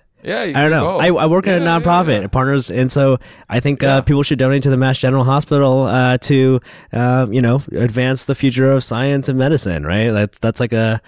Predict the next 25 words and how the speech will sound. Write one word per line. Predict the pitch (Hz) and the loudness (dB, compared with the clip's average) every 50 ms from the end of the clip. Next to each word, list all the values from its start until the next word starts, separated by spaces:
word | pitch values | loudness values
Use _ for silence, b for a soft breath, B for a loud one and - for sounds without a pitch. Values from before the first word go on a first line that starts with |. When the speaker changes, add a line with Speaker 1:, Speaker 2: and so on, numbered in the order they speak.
| B B B B B | B B B B B
Speaker 2:
that's | - 92 - | -6 -4 -2
a | 127 | -2
thing, | - 147 165 151 107 87 | 0 0 0 -2 -2 -4
right? | 85 87 95 110 117 | -4 -4 -2 -2 -2
Like, | 98 107 110 110 - | -2 -4 -4 -4 -4
Speaker 1:
Yeah. | 110 110 87 80 - | -6 -8 -8 -8 -6
Speaker 2:
give, | - 190 190 196 185 156 170 185 | -2 -2 0 0 -2 -4 -6 -2
giving | 233 247 226 247 247 | -2 0 0 0 0
is, | 247 240 214 202 | -2 -2 -4 -4
is | - - - 214 208 | -8 -6 -4 -4 -2
healthy, | 208 240 254 - - 120 95 | 0 -2 -2 0 -2 -2 -2
I | 82 - | -2 -4
think, | - 90 73 - 80 - - - - - | -6 -8 -10 -10 -12 -16 -20 -20 -12 -8
right? | 85 90 95 117 131 - _ _ b b b b b b b | -6 -4 -4 -4 -4 -6 _ _ b b b b b b b
Speaker 1:
Awesome. | 110 113 135 | -6 -2 0
Speaker 2:
Um, | 139 135 135 135 127 123 127 127 127 _ - - - b b b b b b b _ _ _ _ - | 0 2 2 0 0 0 -2 -4 -8 _ -16 -18 -18 b b b b b b b _ _ _ _ -4
and | 175 190 | -2 0
then | 202 208 | 0 2
I | 214 214 220 | 2 2 2
would | 226 233 | 2 2
also | 240 240 - 214 | 2 0 -2 -4
say, | - - 214 202 202 196 196 196 185 - | -2 0 0 2 2 2 2 2 0 0
I | - 170 | -2 -4
think, | - - 185 180 175 - | -2 -2 -2 -2 0 0
um, | 170 170 165 160 156 147 147 143 | 0 2 2 2 0 0 -2 -4